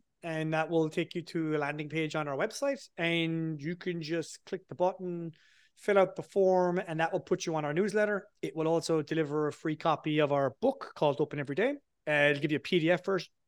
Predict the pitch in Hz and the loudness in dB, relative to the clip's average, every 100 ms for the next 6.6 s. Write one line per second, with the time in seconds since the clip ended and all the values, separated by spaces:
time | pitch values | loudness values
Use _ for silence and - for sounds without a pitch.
0 | _ _ _ _ _ _ _ _ - _ | _ _ _ _ _ _ _ _ -20 _
1 | 160 156 156 156 147 170 151 - - 190 | 4 6 6 4 0 2 0 2 8 10
2 | 208 208 208 202 196 202 196 190 214 196 | 10 8 6 6 8 6 6 4 2 4
3 | 196 185 196 196 170 180 196 202 185 - | 2 0 0 0 0 4 4 4 2 -4
4 | _ - 151 131 165 160 156 151 160 147 | _ -4 -4 0 2 2 2 2 4 2
5 | 131 185 165 170 175 156 180 170 - _ | 2 0 2 2 2 2 0 -2 -4 _
6 | _ - - 165 156 151 | _ -4 6 8 8 6